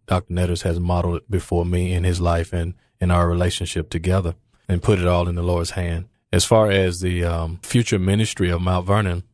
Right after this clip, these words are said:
Mount Vernon's ministry has always been focused on bringing peace to the city, being, uh, very involved in the social climate and preaching the gospel in the midst of social unrest.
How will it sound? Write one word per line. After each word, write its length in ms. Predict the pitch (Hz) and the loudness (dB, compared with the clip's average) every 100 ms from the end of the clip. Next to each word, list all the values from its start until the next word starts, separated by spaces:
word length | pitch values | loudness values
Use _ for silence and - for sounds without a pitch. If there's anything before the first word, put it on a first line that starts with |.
| _ | _
Mount 240 | - 107 104 | 0 2 4
Vernon's 440 | 117 123 101 87 - | 2 2 0 -4 0
ministry 380 | 107 104 - 98 | 2 2 0 2
has 200 | 98 95 | 2 4
always 440 | 101 104 98 90 | 4 4 2 -2
been 200 | 87 90 | -4 -6
focused 480 | - 101 - 92 - | -2 -2 -2 -6 -2
on 300 | 87 87 90 _ - - - | -2 -2 -6 _ -20 -10 0
bringing 320 | 98 92 92 | 2 2 0
peace 320 | - 120 110 | 0 0 0
to 140 | - 107 | 0 0
the 100 | 95 | 0
city, 360 | - 101 95 - _ - | 0 0 0 -4 _ -4
being, 400 | 95 92 87 85 | 0 0 0 -6
uh, 340 | 90 87 87 87 | -4 -4 -2 2
very 300 | 101 113 107 | 4 4 2
involved 420 | 101 95 92 95 | 0 2 2 0
in 100 | 92 | -6
the 60 | 90 | -4
social 420 | - 107 - 98 | -2 0 0 -4
climate 520 | - 104 98 98 98 | -2 0 0 0 -2
and 240 | 90 82 85 _ - | -4 -6 -10 _ -2
preaching 320 | 117 107 95 | 0 0 0
the 80 | 87 | 2
gospel 420 | 92 92 - 95 | 2 2 0 -2
in 80 | 90 | 0
the 40 | |
midst 400 | 87 92 90 - | 0 0 0 -2
of 180 | 90 87 _ - | -2 -2 _ -4
social 580 | - 101 101 - 101 | 2 4 2 0 0
unrest. 720 | - 98 95 95 98 - - | 0 0 4 4 2 -2 -12